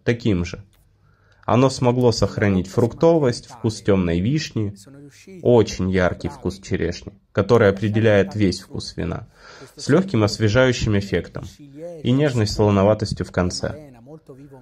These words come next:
Если говорить о параметрах, кислотности мы поставим шесть баллов, тонину шесть баллов, он здесь очень сглажен. Структуре, телу семь баллов, стойкости послевкусия семь баллов.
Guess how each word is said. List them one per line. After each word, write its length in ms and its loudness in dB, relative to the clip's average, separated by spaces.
Если 280 0
говорить 340 4
о 60 0
параметрах, 760 2
кислотности 680 0
мы 120 2
поставим 460 0
шесть 320 0
баллов, 500 2
тонину 340 2
шесть 400 0
баллов, 400 2
он 180 4
здесь 400 0
очень 380 2
сглажен. 580 -4
Структуре, 920 0
телу 300 4
семь 400 0
баллов, 360 -2
стойкости 580 0
послевкусия 760 -2
семь 360 0
баллов. 320 -2